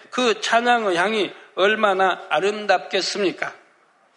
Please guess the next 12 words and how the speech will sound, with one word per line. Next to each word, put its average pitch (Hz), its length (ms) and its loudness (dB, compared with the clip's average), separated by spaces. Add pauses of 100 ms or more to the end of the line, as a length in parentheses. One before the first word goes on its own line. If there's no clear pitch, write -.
(2250)
하나님 277 480 4
앞에도 202 600 2
진한 226 400 0
향으로 196 400 0
올라가며 180 680 2 (340)
이것을 214 680 -2
듣는 208 600 -2
사도 214 680 0
요한도 175 560 2 (220)
감동을 196 720 0
입었던 185 520 -2
것입니다. 135 460 -8